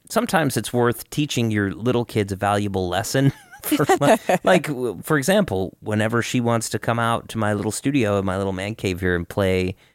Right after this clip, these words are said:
Speaker 1: Mario Kart, some people, my wife, would be like, "Oh, you gotta let her win." And I'm like, "No, she, she just hits the wall and she's driving off the road and whatnot. This is, this is the way life works.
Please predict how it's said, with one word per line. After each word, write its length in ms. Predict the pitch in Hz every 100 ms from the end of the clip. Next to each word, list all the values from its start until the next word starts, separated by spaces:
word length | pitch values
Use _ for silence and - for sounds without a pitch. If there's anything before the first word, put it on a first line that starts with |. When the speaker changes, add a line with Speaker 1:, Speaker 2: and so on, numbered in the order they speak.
| _
Speaker 1:
Mario 440 | 90 135 180 104 80
Kart, 420 | - 71 52 - _ _ _ _ _ _ -
some 280 | - 131 156
people, 440 | 147 113 107 139
my 160 | 135 104
wife, 480 | 95 92 117 - 123
would 120 | 110
be 140 | 117
like, 300 | 110 107 -
"Oh, 20 |
you 60 | 262 -
gotta 180 | 254 196
let 160 | 170
her 100 | 165
win." 300 | 175 277 147
And 100 | 101
I'm 140 | 131 143
like, 220 | 143 - -
"No, 400 | 311 403 139 95
she, 300 | - 214 202 _
she 160 | - 453
just 200 | 359 -
hits 240 | 311 311
the 120 | -
wall 520 | 214 92 123 - 127 101
and 220 | 95 92
she's 180 | - -
driving 300 | 180 175 180
off 180 | 190
the 80 | -
road 260 | - - 208
and 120 | 143
whatnot. 240 | 110 - 202
This 160 | 208
is, 240 | 185 160 - _ _
this 200 | 202 -
is 60 | -
the 80 | 147
way 180 | 156 156
life 320 | 139 147 -
works. 400 | 202 117 -